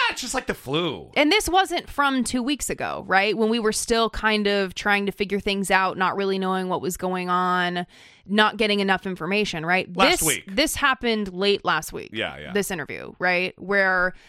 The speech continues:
Speaker 2: <laughs> it was in-, increasing all around the nation. It's starting to get more serious. We're starting to recognize the threat that exists. And he's still over here acting like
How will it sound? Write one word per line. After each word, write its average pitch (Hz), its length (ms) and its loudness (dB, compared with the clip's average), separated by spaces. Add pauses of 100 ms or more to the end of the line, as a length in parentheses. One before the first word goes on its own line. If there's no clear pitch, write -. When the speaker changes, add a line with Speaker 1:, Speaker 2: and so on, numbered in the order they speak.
(380)
Speaker 2:
<laughs> - 0 - (840)
it 240 100 2
was 202 300 0
in-, 226 320 2
increasing 226 540 0
all 190 200 2
around 196 220 0
the 180 60 -8
nation. 190 720 -2
It's - 160 -4
starting 190 320 2
to 190 60 -4
get 185 160 -2
more 175 180 -4
serious. 185 640 0
We're 185 100 -2
starting 185 360 0
to 185 80 -2
recognize 165 580 -4
the 160 140 -8
threat 175 340 -2
that 156 140 -6
exists. 165 640 -4
And 180 180 -4
he's 202 260 -6
still 208 540 0
over 185 340 0
here 160 320 -4
acting 160 440 -4
like 143 540 -10